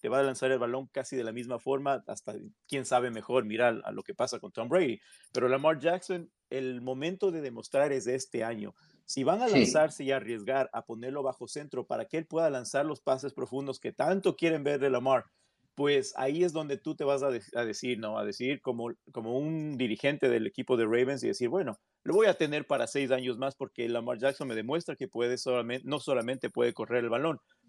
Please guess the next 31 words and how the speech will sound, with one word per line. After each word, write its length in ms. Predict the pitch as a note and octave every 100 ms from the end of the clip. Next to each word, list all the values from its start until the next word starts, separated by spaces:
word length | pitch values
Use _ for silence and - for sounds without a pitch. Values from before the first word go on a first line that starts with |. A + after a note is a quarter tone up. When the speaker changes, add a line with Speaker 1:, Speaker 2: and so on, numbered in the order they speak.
| _
Speaker 1:
Ahora, 340 | - A#2 D3 B2+
hay 120 | A2
otros 340 | A2+ D#3 D#3+
que 140 | - D3+
dicen, 560 | F3+ D#3+ D3+ D3 D3+ _ -
en 400 | G#2+ G#2+ G#2+ G#2
el, 280 | G#2+ A2 A#2
el 140 | G#2+ A#2+
otra 200 | A#2+ C3
cara 160 | C#3 C3
de 60 |
la 60 | C3
moneda 340 | C#3 D#3 D3
es 80 | C3
que 80 | B2+
dicen, 200 | A#2 A#2+
"No, 180 | C3 A#2+
pues 180 | A2 -
si 100 | A#2
Lamar 320 | A2+ C3 C3
puede 280 | A#2 B2 A#2
correr, 440 | D#3 C3+ C3+ D#3 _ _ _ _
pues 300 | C#3 B2 G2 -
Speaker 2:
Ujú. 280 | A2+ A2 G#2+ -
Speaker 1:
esas 340 | D3+ G#3+ F#3
armas 460 | D#3+ E3+ F3 F3 A2+
déjala 360 | D#3 - E3+
que 160 | E3 C#3+
las, 380 | A#2+ G#2 - -
la-, 180 | A#2 G#2+
las, 420 | A2 G#2+ G#2 -